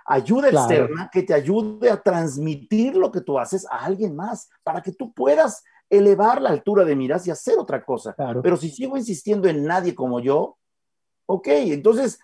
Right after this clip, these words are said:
Speaker 1: eres un buen taquero y serás un buen taquero y ahí está. El problema es que nadie se va a preocupar por el negocio y el mundo está cambiando y tú sigues haciendo tacos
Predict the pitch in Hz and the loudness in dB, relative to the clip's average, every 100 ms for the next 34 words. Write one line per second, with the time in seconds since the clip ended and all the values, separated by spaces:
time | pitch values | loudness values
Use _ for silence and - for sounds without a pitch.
0 | _ _ _ _ - 185 220 226 214 226 | _ _ _ _ 0 4 4 4 4 4
1 | 233 - 233 240 180 202 208 190 220 - | 2 2 2 2 0 2 2 2 4 4
2 | 185 220 185 185 202 262 220 185 196 254 | 6 6 6 4 4 2 2 2 0 0
3 | 247 185 196 240 208 175 220 214 165 160 | 0 0 2 0 0 0 0 -2 -2 -2
4 | 131 147 196 214 208 147 143 190 190 175 | -4 0 0 4 4 4 2 0 2 0
5 | 175 170 220 247 - 285 _ 226 180 156 | 2 2 2 -2 -6 -8 _ -4 -2 -2
6 | 175 180 214 233 226 175 185 202 240 226 | 0 -2 -2 -4 -2 -2 -2 -2 -2 0
7 | 220 | -2